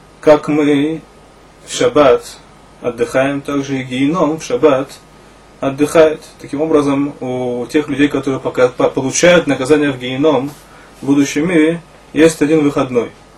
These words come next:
Говорит Хофец Хаим от имени одного из раввинов, что для каждого, э, из получающих наказание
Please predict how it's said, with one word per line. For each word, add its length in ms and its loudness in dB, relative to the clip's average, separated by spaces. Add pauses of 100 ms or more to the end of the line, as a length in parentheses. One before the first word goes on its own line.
(760)
Говорит 300 2
Хофец 320 -8
Хаим 320 6
от 120 -4
имени 200 0
одного 320 2
из 100 0
раввинов, 480 0 (880)
что 840 0
для 100 2
каждого, 720 0 (960)
э, 240 -4
из 120 -4
получающих 520 4
наказание 840 2